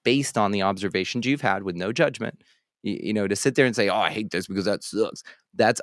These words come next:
a way to do it. But again, it's, it's alchemy here. So is that providing the solutions energy into the situation, or is it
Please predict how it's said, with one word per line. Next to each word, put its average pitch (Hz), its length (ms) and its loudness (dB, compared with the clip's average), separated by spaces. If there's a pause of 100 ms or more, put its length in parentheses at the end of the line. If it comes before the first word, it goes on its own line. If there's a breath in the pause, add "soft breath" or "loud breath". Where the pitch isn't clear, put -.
a 123 220 8
way 120 220 6
to 113 120 -4
do 101 160 6
it. 82 60 4
But 101 100 4
again, 107 220 4
it's, 98 220 0
it's 104 140 -4
alchemy 107 460 0
here. - 320 -10
So 104 220 4
is 98 100 4
that 101 320 6
providing 95 640 2
the 90 380 0 (280)
solutions 113 580 2
energy 113 480 2
into 107 260 0
the 104 100 0
situation, 113 600 0
or 117 180 4
is 107 100 4
it 104 140 4